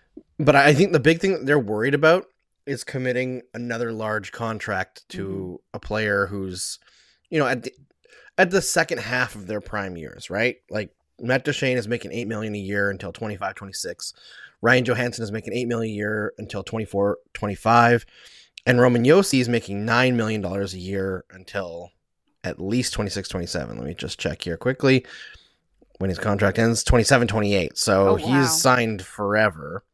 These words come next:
Speaker 2: Yeah.
Speaker 1: He's thirty years old, <laughs> thirty-one
Speaker 2: Oh, God.
Speaker 1: years old already. That Roman Josi contract
Speaker 2: That
Speaker 1: is
Speaker 2: is, yeah.
Speaker 1: He's had another fantastic year. He's a great
Speaker 2: Mm-hmm.
Speaker 1: player,
Speaker 2: I mean,
Speaker 1: but
Speaker 2: he's
Speaker 1: it
Speaker 2: in, he's in, uh, Norris contention. So, like,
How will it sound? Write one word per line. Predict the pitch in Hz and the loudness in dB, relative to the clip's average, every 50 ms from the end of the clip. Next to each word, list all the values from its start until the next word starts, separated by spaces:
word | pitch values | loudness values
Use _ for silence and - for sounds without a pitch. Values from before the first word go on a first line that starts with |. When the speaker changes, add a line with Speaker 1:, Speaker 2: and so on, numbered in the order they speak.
| _ | _
Speaker 2:
Yeah. | - 180 196 180 170 160 151 165 - | -8 -4 -2 -2 -2 -2 -6 -8 -6
Speaker 1:
He's | - 135 175 175 | -2 -2 -2 -2
thirty | - - - - 185 190 175 165 | -4 -2 2 6 6 6 6 6
years | 147 139 139 127 113 120 | 4 4 4 2 4 2
old, | 127 131 - | 2 0 0
<laughs> | - - - - - 165 - - _ | -6 -12 -6 -2 -2 -2 -2 -4 _
thirty-one | - - 175 185 180 175 147 156 160 | 0 4 4 6 6 6 4 4 4
Speaker 2:
Oh, | |
God. | - - | 4 4
Speaker 1:
years | - 214 131 | 4 2 0
old | 123 123 127 120 | 0 -2 -2 -2
already. | 113 104 101 98 98 101 | -2 -2 -2 -2 -4 -4
That | 98 117 123 80 | -6 -6 -6 -6
Roman | 87 120 120 117 110 | -8 -8 -6 -6 -6
Josi | 107 107 101 98 95 | -8 -8 -10 -12 -14
contract | - - 98 95 - - 82 - _ - | -14 -14 -14 -12 -12 -12 -14 -14 _ -14
Speaker 2:
That | - 98 98 147 | -10 -8 -8 -8
Speaker 1:
is | 165 - 175 | -8 -8 -10
Speaker 2:
is, | 160 160 160 170 - - - - _ _ _ _ _ - - _ _ _ _ _ - | -10 -10 -12 -14 -18 -20 -20 -20 _ _ _ _ _ -20 -20 _ _ _ _ _ -8
yeah. | - - 151 147 208 | -2 0 4 6 6
Speaker 1:
He's | 233 | 6
had | 202 233 233 226 202 | 8 8 6 6 6
another | 170 170 185 202 190 202 185 | 2 0 0 0 0 -2 -4
fantastic | - - 190 175 160 151 165 156 156 143 151 139 - - | -4 -2 -4 -4 -2 -2 -2 -2 -2 -2 -8 -14 -12 -10
year. | 120 107 | -10 -10
He's | 104 110 135 147 | -8 -8 -8 -10
a | 139 | -8
great | 120 - 269 294 381 415 | -4 0 2 2 2 0
Speaker 2:
Mm-hmm. | 427 - | -4 -10
Speaker 1:
player, | - - 101 - | -10 -4 0 0
Speaker 2:
I | |
mean, | 320 330 330 320 | 2 2 2 2
Speaker 1:
but | 339 370 | 2 0
Speaker 2:
he's | 381 - | 0 0
Speaker 1:
it | 339 370 | -2 -4
Speaker 2:
in, | 359 349 262 | -4 -4 -6
he's | 233 - 311 277 277 | -4 -4 -4 -4 -2
in, | 339 311 294 269 220 - - | -4 -2 -2 -4 -6 -4 -2
uh, | 208 214 214 202 196 196 | 0 2 2 2 0 -2
Norris | 185 - - 185 214 262 233 202 - | -4 -8 -8 -4 -2 -2 -4 -4 -6
contention. | - - 139 - - - - - - - 170 165 160 | -12 -16 -16 -16 -16 -20 -20 -20 -20 -16 -16 -14 -10
So, | - - 175 | -6 -4 -4
like, | 165 156 147 147 143 143 - - | -2 -2 -4 -6 -6 -10 -16 -20